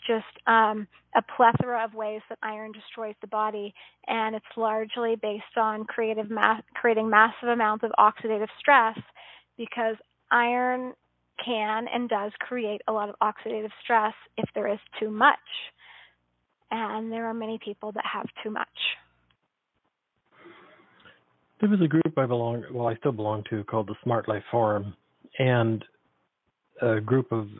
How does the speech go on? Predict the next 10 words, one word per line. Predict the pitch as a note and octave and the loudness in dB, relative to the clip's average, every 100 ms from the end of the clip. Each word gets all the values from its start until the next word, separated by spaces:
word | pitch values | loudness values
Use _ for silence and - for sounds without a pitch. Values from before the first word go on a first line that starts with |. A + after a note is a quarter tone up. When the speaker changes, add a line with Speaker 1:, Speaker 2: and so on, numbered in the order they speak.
| _ _ | _ _
Speaker 2:
it's | - A#2+ | -16 -10
a | A#2 | -2
group | D3 D3 | 0 0
of | A#2+ G#2+ | -4 -4
retired, | A2 - D3+ D3 D3 C#3+ C3 C3+ - E3+ _ - _ - - | -6 -4 0 2 2 2 0 -8 -14 -20 _ -20 _ -16 -8
like, | A#2+ A2 G#2 | -4 -2 -4
practitioner, | - A#2+ - C#3 - A2+ | 0 0 2 0 0 -6
doctors | A2 A#2+ A#2+ - A#2+ A#2 A2 | 2 4 4 2 0 0 -2
and | G#2+ G2+ G2 A2 - | -8 -8 -10 -14 -8
various | A#2 A#2+ A#2 | 0 4 4